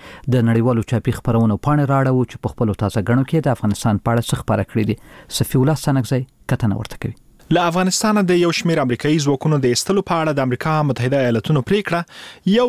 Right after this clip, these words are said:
Speaker 2: له هغو مسألو ده چې د ریل کلیر ورلد خپرونې پرې مقاله لیکلې ده. د مقالې په یوه برخه کې راغلي چې که د امریکا ولسمشر ډانلډ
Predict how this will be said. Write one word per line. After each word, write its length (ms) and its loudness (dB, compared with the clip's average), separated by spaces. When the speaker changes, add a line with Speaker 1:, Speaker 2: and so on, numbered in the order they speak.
Speaker 2:
له 100 0
هغو 180 0
مسألو 440 2
ده 40 2
چې 640 0
د 380 0
ریل 320 2
کلیر 300 2
ورلد 440 2
خپرونې 560 0
پرې 260 -2
مقاله 380 0
لیکلې 340 -2
ده. 240 -4
د 80 2
مقالې 360 0
په 40 2
یوه 120 0
برخه 180 -4
کې 140 -2
راغلي 220 0
چې 220 -6
که 80 -2
د 100 0
امریکا 240 -2
ولسمشر 500 0
ډانلډ 240 0